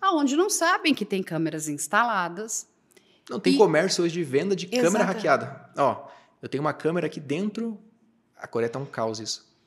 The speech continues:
Speaker 2: no banheiro público da Coreia. Eu tenho uma câmera dentro que eu consegui hackear de babá eletrônica,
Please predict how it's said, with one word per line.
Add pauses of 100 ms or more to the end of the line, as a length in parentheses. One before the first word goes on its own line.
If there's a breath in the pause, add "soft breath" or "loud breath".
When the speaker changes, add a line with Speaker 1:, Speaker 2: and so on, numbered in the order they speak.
(180)
Speaker 2:
no
banheiro
público
da
Coreia. (720 soft breath)
Eu
tenho
uma
câmera
dentro
que
eu
consegui
hackear
de
babá
eletrônica,